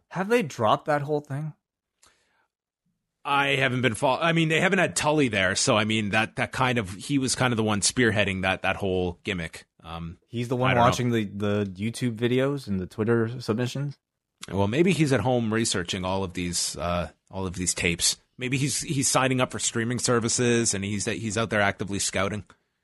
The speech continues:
Speaker 1: He's got, like, a Google Drive.
Speaker 2: Yeah, he's on Cage Match. <laughs> This is what Tully's doing at the moment. Instead of talking, which is what that man should be doing every week. Uh, Shivani is with M J F and Sean Spears.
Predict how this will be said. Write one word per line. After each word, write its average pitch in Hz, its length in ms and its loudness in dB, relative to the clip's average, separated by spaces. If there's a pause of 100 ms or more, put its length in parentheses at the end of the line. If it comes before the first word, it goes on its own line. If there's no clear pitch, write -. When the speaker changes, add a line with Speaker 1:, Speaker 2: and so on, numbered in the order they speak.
Speaker 1:
He's - 80 -20
got, 104 160 2
like, 98 100 -2
a 101 80 -2
Google 104 320 0
Drive. 95 520 2 (1300)
Speaker 2:
Yeah, 101 220 2
he's 95 140 -4
on 127 100 2
Cage 120 300 2
Match. 113 540 0 (400)
<laughs> 120 80 -12 (580)
This - 160 -10
is 101 140 -4
what 98 220 2
Tully's 95 340 4
doing 87 240 6
at 85 80 -2
the 87 60 -2
moment. 80 320 -4 (1300)
Instead - 340 2
of 175 80 2
talking, 139 460 2
which 104 180 0
is 117 160 0
what 123 180 2
that 127 120 4
man 123 160 2
should 113 120 -2
be 113 60 2
doing 107 240 0
every 98 200 0
week. 85 300 -6 (1080)
Uh, 98 240 4 (260)
Shivani 175 480 4
is 151 120 4
with 147 180 2
M 175 140 6
J 151 240 4
F 151 200 2
and 131 140 -2
Sean 135 300 4
Spears. 110 520 0